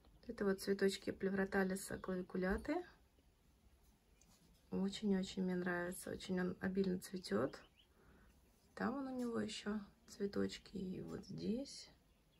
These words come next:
Вот также будет ещё один Pleurotalис цвести, субпикта. Он тоже часто достаточно цветёт.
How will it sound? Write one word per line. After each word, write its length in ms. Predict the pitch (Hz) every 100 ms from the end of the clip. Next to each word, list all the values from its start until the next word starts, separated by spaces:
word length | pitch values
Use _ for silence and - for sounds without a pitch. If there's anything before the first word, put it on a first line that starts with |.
| _ _ _ - - _ - - - -
Вот 140 | 208
также 260 | 208 202 202
будет 220 | 190 196
ещё 200 | 202 -
один 380 | 214 220 202 202
Pleurotalис 640 | - 190 190 190 196 240 247
цвести, 580 | - 247 240 - 240 247 - - - _ _ _
субпикта. 800 | - - 202 - 202 202 - 247 269 - _ _ _ _ - _ _
Он 120 | 208 202
тоже 260 | 202 226
часто 400 | 226 247 247 -
достаточно 540 | 226 240 240 226 - 240
цветёт. 520 | 247 240 240 240